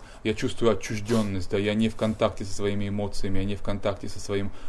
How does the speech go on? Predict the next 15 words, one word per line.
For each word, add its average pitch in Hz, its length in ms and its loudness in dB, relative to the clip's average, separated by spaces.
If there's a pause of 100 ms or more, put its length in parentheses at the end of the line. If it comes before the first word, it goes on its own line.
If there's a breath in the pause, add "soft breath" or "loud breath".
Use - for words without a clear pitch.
(120)
умом 104 380 2
или 95 80 -2
со - 120 4
своим 101 280 4
телом», 92 400 0
чувствовать 101 340 -2
такую 104 300 2
отчуждённость, 101 580 2
как 101 160 -2
будто 107 220 2
есть 107 320 2
некое 101 320 0
«я», 135 220 4
которое 95 380 2
оттуда 95 380 0